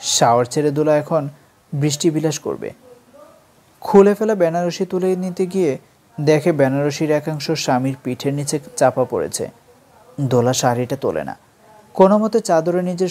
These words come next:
নগ্ন শরীর ডেকে লাগেজ থেকে নতুন শাড়ি বের করে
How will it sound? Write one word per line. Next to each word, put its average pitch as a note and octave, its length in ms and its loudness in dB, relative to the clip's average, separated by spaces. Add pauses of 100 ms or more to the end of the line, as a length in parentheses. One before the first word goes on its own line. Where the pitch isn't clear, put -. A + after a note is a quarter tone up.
(140)
নগ্ন C3+ 320 -2
শরীর D3+ 360 -2
ডেকে D3 340 0 (640)
লাগেজ C#3 440 2
থেকে E3 220 -4
নতুন D#3+ 420 -6
শাড়ি D3+ 280 -2
বের B2+ 220 -2
করে C#3 280 -2